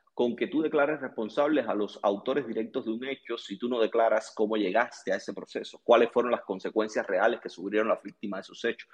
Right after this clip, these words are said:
cuáles son los mecanismos que tú implementaste para que hechos como ese no se reprodujeran de nuevo. Y eso, y todo eso,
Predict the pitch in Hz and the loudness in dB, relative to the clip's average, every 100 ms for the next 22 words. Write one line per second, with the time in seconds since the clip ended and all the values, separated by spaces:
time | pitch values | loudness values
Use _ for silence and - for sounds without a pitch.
0 | - - - 147 190 196 185 175 - 123 | -20 0 6 6 6 0 0 -2 -4 -4
1 | 120 113 110 147 185 - 107 104 - 98 | -2 0 0 -2 -8 -8 -8 -8 -6 -4
2 | 143 180 156 110 98 139 131 - 107 95 | -2 -2 -4 -4 -4 -2 -2 -2 -2 -2
3 | 98 110 - - 104 120 113 107 120 - | -4 -6 -8 -8 -6 -4 -4 -6 -4 -4
4 | - 101 104 92 - 151 151 101 90 120 | -2 -4 -4 -8 -6 -2 -2 -4 -8 -8
5 | 156 113 - _ _ _ _ _ _ _ | -4 -4 -6 _ _ _ _ _ _ _
6 | _ - - 143 185 220 196 196 - 110 | _ -8 2 6 6 6 4 4 0 4
7 | 151 190 120 110 - - - - | 6 6 6 2 0 -6 -8 -8